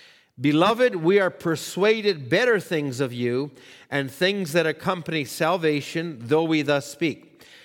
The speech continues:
God is not unrighteous to forget your work and labor of love,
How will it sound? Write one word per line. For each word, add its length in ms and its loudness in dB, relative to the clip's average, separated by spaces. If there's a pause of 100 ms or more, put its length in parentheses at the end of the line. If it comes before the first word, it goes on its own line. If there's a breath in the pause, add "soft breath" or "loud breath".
(280 loud breath)
God 340 2
is 200 0
not 180 2
unrighteous 680 0
to 100 -2
forget 520 -2
your 100 -2
work 360 -2
and 120 -6
labor 340 2
of 140 -2
love, 380 -2